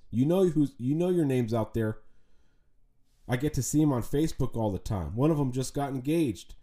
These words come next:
Earl Witherspoon, congratulations. Frank Beard just bought his beautiful wife a new Honda down in Boise. She might have bought it. I don't know. You know, you never know. <laughs> Maybe she said, "I'm gonna go buy a car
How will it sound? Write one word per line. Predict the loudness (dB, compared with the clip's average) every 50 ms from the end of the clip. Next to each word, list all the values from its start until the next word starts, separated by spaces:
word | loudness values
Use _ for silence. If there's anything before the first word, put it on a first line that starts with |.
| -20 -20 -20 -6 -2
Earl | 2 2 4 4
Witherspoon, | 4 4 2 2 0 -2 -2 0 2 2 2 2 0 -2 -6 -12 -18 -20 -20 -20 -14 -8
congratulations. | -6 -2 0 2 2 2 2 0 0 0 0 0 0 0 -2 -4 -4 -6 -8 -14 -18 -20 -20 _ -20
Frank | -6 -2 -2 -2 -2 -2 -2
Beard | 0 2 2 2 2 0 -2
just | -4 -6 -2
bought | -2 0 0
his | 0 0 -4 -8 -12 -16 -16 -16 -18 0 4
beautiful | 6 6 6 6 2 0 0
wife | 0 0 0 0 0
a | 2
new | 2 4 4 4 2
Honda | 2 2 0 0 0 -2 -2 -4 -6 -6 -8 -12 -18 -20 -20 -20 -20 -20 -20 -20 -20 -20 -20 -10 -4
down | -2 0 0
in | 0 0
Boise. | 2 4 6 6 6 4 2 -2 -2 -4 -6 -12 -16 -18 -18 -20 -20 -20 -20 -20 -18 -18 -18 -16 -16
She | -8 -4 -4 -2
might | -2 -2 -4
have | -4 -6
bought | -6 -6 -6 -8
it. | -10 -12 -16 -20 -20 -20 -16 -10
I | -8 -6
don't | -4 -4 -4 -4 -4
know. | -4 -4 -4 -6 -8 -8 -10 -12 -10
You | -8 -6
know, | -4 -4 -4 -4 -6 -8 -8
you | -6 -4 -4
never | -4 -4 -4 -4 -4
know. | -4 -4 -4 -6 -6 -8 -12 -14 -20 -20 -16 -16 -16 -16 -14 -14 -14 -14 -12 -12 -14
<laughs> | -14 -14 -12 -12 -12 -12 -10 -12 -12 -10 -12 -12 -10 -6
Maybe | -2 -2 0 2 0
she | 0 2 2 2 2
said, | 2 2 0 0 0
"I'm | -2 -4 -4
gonna | -2 -2 -2 -2
go | -2 -2 -2
buy | 0 -2 -2 -4
a | -4
car | -4 -2 -2 -2 -2 -2 -4 -8